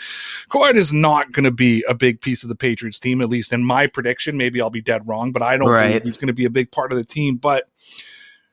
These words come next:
Speaker 1: I gotta play devil's advocate, and I know that I come across as a Brady hater. I'm not. If you follow my Twitter account, I've actually been relentlessly defending Tom Brady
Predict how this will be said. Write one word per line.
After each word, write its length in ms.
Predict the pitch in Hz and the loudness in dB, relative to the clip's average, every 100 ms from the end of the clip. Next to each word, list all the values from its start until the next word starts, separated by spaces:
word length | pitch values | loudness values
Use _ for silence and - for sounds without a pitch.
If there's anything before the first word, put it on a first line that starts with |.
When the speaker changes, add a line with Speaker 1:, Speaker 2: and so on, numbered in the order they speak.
| _ _ _ _ - _ _ _ _ - - - - - - | _ _ _ _ -20 _ _ _ _ -4 0 0 -4 -10 -4
Speaker 1:
I 100 | - | 0
gotta 220 | 180 233 | 4 2
play 160 | 233 247 | 4 4
devil's 320 | 220 226 202 | 4 2 4
advocate, 500 | 196 196 160 - 110 - | 4 4 0 -2 -4 -2
and 120 | 151 | 0
I 120 | 147 | 0
know 340 | 147 160 202 196 | 0 -2 -2 -2
that 300 | 175 160 139 | -2 -4 -2
I 140 | 151 | -4
come 200 | - 175 | -4 -8
across 400 | 156 160 147 143 | -6 -4 -4 -4
as 80 | 139 | -8
a 40 | |
Brady 340 | 117 139 156 151 | -4 -2 0 0
hater. 280 | 160 160 | 2 0
I'm 180 | 131 123 | 0 -2
not. 260 | 131 151 160 | 0 2 0
If 140 | 143 | -2
you 40 | 135 | -4
follow 280 | 175 180 190 | -4 -2 0
my 160 | 160 | 0
Twitter 340 | 131 - 156 185 | -2 -2 -2 -2
account, 340 | - 185 196 | -2 -4 -2
I've 140 | 135 | -2
actually 220 | 151 151 147 | 0 -2 -2
been 140 | 143 | -2
relentlessly 680 | 120 113 143 127 139 - 135 | -2 0 -2 -2 -8 -6 -8
defending 500 | 127 - 143 135 107 | -8 -4 -2 0 -2
Tom 240 | 131 113 | -2 -4
Brady 440 | 110 113 107 95 | -2 -2 -2 -8